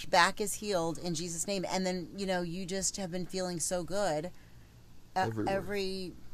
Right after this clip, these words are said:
Speaker 1: yeah.
Speaker 2: I
Speaker 1: It's
Speaker 2: mean,
Speaker 1: crazy,
Speaker 2: really.
Speaker 1: amazing. I love this, that we've been, and we've been praying for it together, but it just took your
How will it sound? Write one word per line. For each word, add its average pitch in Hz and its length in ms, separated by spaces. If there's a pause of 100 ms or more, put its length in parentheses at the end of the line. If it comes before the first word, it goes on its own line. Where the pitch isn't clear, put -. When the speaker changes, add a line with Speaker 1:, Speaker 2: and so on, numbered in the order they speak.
Speaker 1:
yeah. 247 240
Speaker 2:
I - 480
Speaker 1:
It's 95 120
Speaker 2:
mean, 80 100
Speaker 1:
crazy, 214 800
Speaker 2:
really. 170 180
Speaker 1:
amazing. 143 500 (160)
I 175 60
love 165 340
this, 104 300
that 160 80
we've 175 180
been, 175 200 (260)
and 185 80
we've 247 120
been 269 120
praying 175 360
for 156 240
it 120 80
together, 160 440
but 165 140
it 160 80
just 190 280
took 202 180 (120)
your 185 460